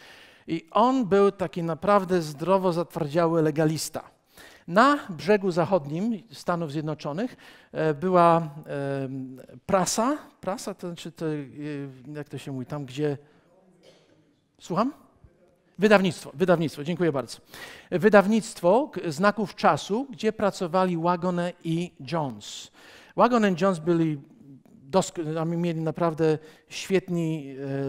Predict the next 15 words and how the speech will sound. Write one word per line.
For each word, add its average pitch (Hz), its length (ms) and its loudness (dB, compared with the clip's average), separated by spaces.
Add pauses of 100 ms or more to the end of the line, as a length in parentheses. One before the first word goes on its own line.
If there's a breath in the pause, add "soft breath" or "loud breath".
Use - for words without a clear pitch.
(540)
bardzo 151 340 -2
mądrzy 156 420 0
ludzie 151 380 -2 (480 loud breath)
w - 80 -20
tym 160 200 -4
czasie 185 540 -4
i 175 140 -10
oni 254 260 0
zaczęli, 208 460 0 (240)
za-, 170 200 -2
zobaczyli, 180 540 -2
że 175 140 -4
my 185 140 -4
jako 247 240 -4
adwentyści 165 680 -8